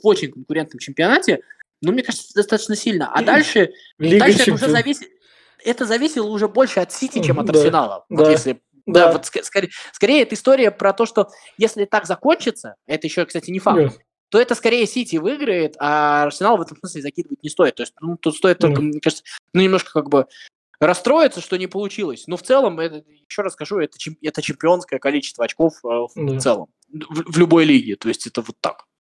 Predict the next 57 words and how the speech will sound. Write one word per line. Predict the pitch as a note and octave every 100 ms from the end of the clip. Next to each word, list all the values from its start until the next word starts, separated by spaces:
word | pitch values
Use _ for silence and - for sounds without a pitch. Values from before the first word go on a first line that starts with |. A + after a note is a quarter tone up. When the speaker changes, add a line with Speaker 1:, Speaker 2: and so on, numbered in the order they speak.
| _ _ -
Speaker 2:
Ну, | F#3 A3 A#3
Арсеналу | G3+ G3+ A3+ G#3 F#3+ E3+
следующий | - F3+ E3 - F3+
год, | F3 E3+
он, | D#3+ D#3
главное, | F3 F3 E3+
себе | - E3+
Лигу | D#3+ E3
Чемпионов | E3+ F3 - D#3 D3
гарантировал, | C3+ D3+ D#3 - G3+ F3+ C3+ C3
он | C3 C#3 - _
это, | C#3+ C3 C3
для | C3 D3 F3+
него | G3+ G#3+ G#3
это | F#3 F#3+
уже | F3 F3+ E3+ D#3+
как | - C#3+ -
это, | C3 C3
возвращение | D3 D#3+ E3+ - E3+ D#3
в | -
Speaker 1:
Ой, | D#4+
Speaker 2:
топ-четыре. | C4 D#4+ F4
Speaker 1:
ну, | E4+ E4 D#4 D#4
э, | D4 C#4 - - -
понятно, | C#4 E4+ E4 B3+
да, | C4+ B3
но | B3+
мы | B3+ C4
не | C4 C4
знаем, | B3+ C#4
как | A#3 G#3
будет | A#3+ G3
от | -
Лиги | G3+
Чемпионов. | - D4 C#4+
Лига | G#3
Чемпионов | - - A#3+ G#3
отдельный | G#3 A#3 G3
турнир, | F3 G3 C#4+
я | F#3+
бы | F#3
Speaker 2:
Мгм. | D3
Speaker 1:
вообще | C3+
не | G#3+
мыслил | G#3+ G#3
про | C#4
Лигу | D4
Speaker 2:
Нет, | A3+
Speaker 1:
Чемпионов, | - A3 A#3
Speaker 2:
нет, | D4 A#3+
Speaker 1:
мне | A#3+
Speaker 2:
нет, | A3+ C#4 A3+ G#3
я | F3+ G#3+
про | A3 A3
то, | A#3
что | B3 - G3 F3+ E3+ D#3 -
станет, | - - G3 F3